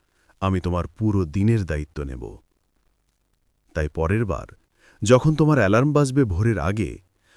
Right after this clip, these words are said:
আর চোখে ঘুম ভারী থাকবে, নিজেকে মনে করিয়ে দিও, এটা তোমার ঘুমের ব্যাঘাত নয়,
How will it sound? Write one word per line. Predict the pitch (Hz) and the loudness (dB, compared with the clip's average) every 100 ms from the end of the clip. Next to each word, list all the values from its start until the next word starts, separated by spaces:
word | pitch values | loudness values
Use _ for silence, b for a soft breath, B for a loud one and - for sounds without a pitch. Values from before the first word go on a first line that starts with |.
| b b | b b
আর | 98 95 87 | 0 2 -2
চোখে | - 117 - | -4 -4 -2
ঘুম | 95 - 127 117 | -4 0 0 0
ভারী | 78 87 147 | -2 0 0
থাকবে, | - 127 85 64 50 _ _ _ _ _ | 0 -4 -6 -12 -14 _ _ _ _ _
নিজেকে | 107 98 101 98 | -2 0 0 0
মনে | 87 101 | 0 0
করিয়ে | 113 101 90 | 2 0 0
দিও, | 78 78 71 95 _ _ _ - | -2 -4 -6 -8 _ _ _ -4
এটা | 104 120 | 0 0
তোমার | 117 110 | 2 0
ঘুমের | 92 - 104 120 | -2 -2 0 0
ব্যাঘাত | 80 76 80 127 - | -2 -6 -2 -2 -2
নয়, | 85 58 | -4 -8